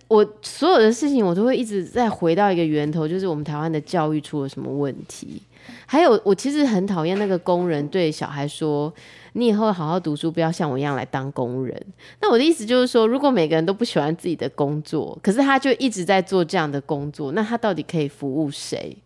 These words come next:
然后一直到我觉得我遇到一个还不错的工人，然后他说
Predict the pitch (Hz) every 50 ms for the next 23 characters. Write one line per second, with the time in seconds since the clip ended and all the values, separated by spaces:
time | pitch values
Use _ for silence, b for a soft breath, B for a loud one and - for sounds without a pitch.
0 | b b b b b b b b b - 262 320 320 - - 320 302 262 247 285
1 | 302 285 247 196 175 - - 175 170 190 185 175 160 185 240 233 247 226 202 175
2 | 180 180 170 165 - 170 - - - 226 196 175 156 156 - 165 160 165 160 147
3 | 135 135 147 156 180 190 190 190 180 175 - - 170 165 165 165 165